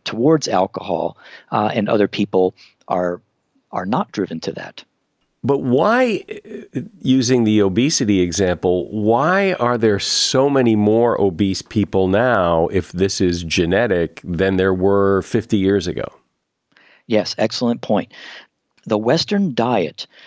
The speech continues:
Speaker 1: can manipulate our genes in ways that we are just beginning to understand. And what we are finding is that in the prenatal environment, while someone is still in the womb,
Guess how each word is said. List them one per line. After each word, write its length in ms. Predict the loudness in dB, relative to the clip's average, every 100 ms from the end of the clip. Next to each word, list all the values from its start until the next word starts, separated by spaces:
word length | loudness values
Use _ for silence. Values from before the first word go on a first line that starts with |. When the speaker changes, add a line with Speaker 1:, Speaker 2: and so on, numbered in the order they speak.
| _
Speaker 1:
can 200 | -4 -2
manipulate 720 | -2 0 0 0 0 2 0 -2
our 220 | -2 -2
genes 640 | -2 -2 -2 -2 -4 -6 -6
in 260 | -4 -2
ways 340 | 0 2 2 0
that 120 | -2
we 140 | 0
are 80 | 2
just 260 | 0 -2 -2
beginning 520 | -2 0 2 0 -4 -10 -14
to 180 | -8 -4
understand. 800 | -2 0 0 0 0 0 -2 -10 -16 -20 -20 -20 -20 -20 -14
And 340 | -4 0 2 2
what 220 | 0 2
we 140 | 2
are 80 | 0
finding 640 | -2 -4 -2 -2 -4 -12 -10
is 220 | -6 -4 0
that 380 | 0 0 -2 -6
in 220 | -4 0
the 80 | 0
prenatal 800 | -2 -6 0 2 4 2 2 2
environment, 720 | 0 -2 0 0 0 -4 -8
while 280 | -4 -2 -2
someone 500 | -2 -2 -2 -2 -4
is 80 | -4
still 400 | -6 -4 -2 -2
in 220 | 0 -2
the 100 | -2
womb, 480 | 2 4 4 0 -6